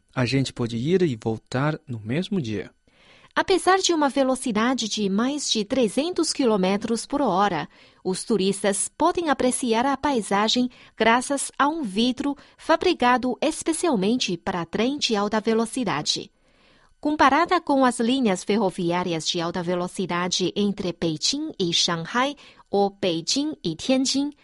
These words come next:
Speaker 2: a paisagem ao longo da ferrovia Ningbo,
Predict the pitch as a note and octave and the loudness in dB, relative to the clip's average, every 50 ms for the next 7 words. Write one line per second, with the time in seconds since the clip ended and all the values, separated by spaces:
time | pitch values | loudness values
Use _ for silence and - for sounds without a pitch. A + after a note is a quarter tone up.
0 | _ - - - _ _ - C4+ C4+ - D#4 D4 A#3+ - C#4 D4+ E4+ E4 - E4 | _ -20 -20 -20 _ _ 0 0 2 2 2 0 0 0 0 0 2 2 0 0
1 | C4+ - - - D4+ D4 A3+ F#3+ G3+ G#3+ B3 A#3+ - G3+ F3+ F3+ F3 - F#3+ G3 | -2 -2 0 2 2 4 4 4 4 4 4 2 0 0 0 -2 -2 0 -2 -2
2 | G3+ F3 E3 F3 F#3+ F#3+ G3 G3 G#3+ A3 - - _ _ - G3+ G#3 G#3 A3+ B3+ | 0 -2 -2 -2 -2 0 0 0 0 -2 -4 -12 _ _ 0 2 4 4 4 2
3 | C#4 - D4+ D4+ D#4 D4+ - | 0 0 0 2 2 2 0